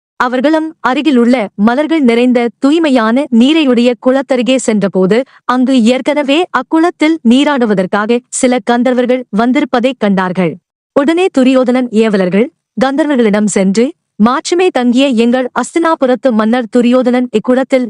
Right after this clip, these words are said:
நீராடுவதற்காக இங்கு வருகை தர உள்ளார். ஆகலின் நீங்கள் யாரும் இங்கு இருக்கக்கூடாது. இந்த இடத்தை விட்டு போய்விடுங்கள்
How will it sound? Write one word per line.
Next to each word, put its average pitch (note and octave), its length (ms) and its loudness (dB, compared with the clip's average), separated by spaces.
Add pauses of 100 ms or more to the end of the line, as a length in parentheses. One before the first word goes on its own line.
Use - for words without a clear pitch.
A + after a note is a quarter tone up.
நீராடுவதற்காக A3+ 960 0
இங்கு B3+ 320 0
வருகை A#3 340 0
தர G3+ 220 0
உள்ளார். E3+ 400 -2 (800)
ஆகலின் C4+ 440 0
நீங்கள் A#3 440 4
யாரும் C4 360 -2
இங்கு D#4+ 320 2
இருக்கக்கூடாது. F#3+ 720 -2 (960)
இந்த E4 160 0
இடத்தை B3 360 0
விட்டு G#3+ 280 0 (140)
போய்விடுங்கள் A3+ 640 2